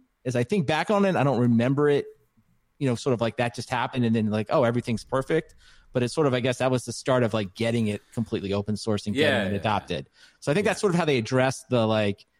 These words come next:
Speaker 1: you know, if you will, this is, that's the moment it quote unquote became, like, the community version, right? That all,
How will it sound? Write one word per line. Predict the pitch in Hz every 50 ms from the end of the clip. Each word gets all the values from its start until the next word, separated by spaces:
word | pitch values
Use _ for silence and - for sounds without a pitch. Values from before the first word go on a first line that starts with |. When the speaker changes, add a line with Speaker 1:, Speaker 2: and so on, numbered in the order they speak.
| _ _ _ _ _
Speaker 1:
you | - 135 127
know, | 120 104
if | 131 127
you | 139 131
will, | 135 127 113
this | 104 120 165 - -
is, | 151 120 -
that's | 147 151 160 - -
the | - 165
moment | 143 143 139 139 139 127 120
it | 113 110 -
quote | - 139 127
unquote | 123 113 104 - - 120 110 107 -
became, | 113 104 - 117 113 107 101
like, | 101 98 92 90 85 _ - 104
the | 113 110
community | - - 110 107 110 120 117 110 107 98 98 92
version, | 92 101 90 87 87 87 78 65 62
right? | 82 90 98 98 -
That | 101 87 - _ -
all, | 104 120 - - -